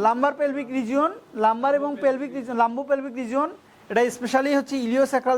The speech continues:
junction, iliosacral জয়েন্ট। আর হচ্ছে টেলাস, টেলাস, লোয়ার এক্সট্রিমিটির হচ্ছে টেলাস। এই তিনটে স্ট্রাকচার সবচেয়ে বেশি মিসঅ্যালাইনমেন্ট হয়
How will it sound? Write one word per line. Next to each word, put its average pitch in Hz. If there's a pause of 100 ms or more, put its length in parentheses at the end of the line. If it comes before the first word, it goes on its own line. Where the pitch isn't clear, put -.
junction, 233 (260)
iliosacral 247 (100)
জয়েন্ট। 240 (760)
আর 254
হচ্ছে 285 (1600)
টেলাস, 262 (800)
টেলাস, 262 (1080)
লোয়ার 254
এক্সট্রিমিটির 294
হচ্ছে 294 (120)
টেলাস। 180 (800)
এই 320 (180)
তিনটে 277 (180)
স্ট্রাকচার 277 (120)
সবচেয়ে 294 (120)
বেশি 233 (100)
মিসঅ্যালাইনমেন্ট 170
হয় 123